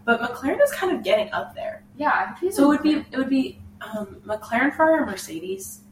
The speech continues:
Speaker 1: My heart is like, "Oh, Mercedes." But my, I think it would be Mercedes or M-, McLaren.
Speaker 2: Mm.
Speaker 1: But yeah, we'll see. I don't know.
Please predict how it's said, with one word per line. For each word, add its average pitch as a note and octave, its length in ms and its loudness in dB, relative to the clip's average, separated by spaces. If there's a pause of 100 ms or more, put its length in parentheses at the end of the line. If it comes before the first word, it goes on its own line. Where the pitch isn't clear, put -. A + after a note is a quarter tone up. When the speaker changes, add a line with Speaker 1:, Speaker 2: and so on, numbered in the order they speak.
(340)
Speaker 1:
My A3 120 2
heart F#3 460 2 (840)
is G3+ 200 -4
like, F3+ 300 2 (680)
"Oh, A#3 240 -4
Mercedes." A#3+ 720 -2 (2000)
But F#3+ 320 2
my, F#3 240 -2 (520)
I C4 60 0
think E4 160 2
it C4+ 100 2
would A#3 120 2
be A3 80 0
Mercedes D#3 500 -4
or D3+ 60 -6 (120)
M-, - 220 -16
McLaren. - 600 -14 (680)
Speaker 2:
Mm. F3+ 420 -8 (1300)
Speaker 1:
But F3 340 2
yeah, D3 220 -8
we'll A#3+ 100 -2
see. D#3 340 -8 (560)
I C#4 160 4
don't F#4 180 -4
know. F4+ 320 -4